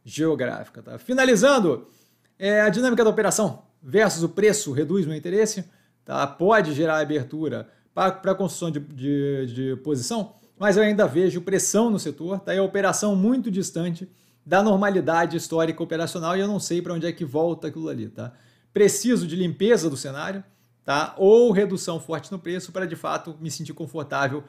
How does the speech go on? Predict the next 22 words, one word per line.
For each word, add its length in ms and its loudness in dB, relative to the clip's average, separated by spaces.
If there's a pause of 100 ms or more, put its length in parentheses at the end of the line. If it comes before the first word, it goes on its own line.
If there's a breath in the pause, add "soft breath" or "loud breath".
(220 soft breath)
alocando 440 0
capital 360 -6
aqui, 200 -10
tá? 120 -10
Não 180 -4
tenho 160 -2
interesse 300 -4
no 60 -6
momento, 360 -2
mas 300 -4
volto 840 0
a 220 0
reforçar, 360 -4
a 40 -2
gente 80 -10
vai 100 -6
continuar 360 -6
acompanhando 580 -4
esse, 340 0
os 140 -4
Iminas, 580 -4
Vale, 600 -2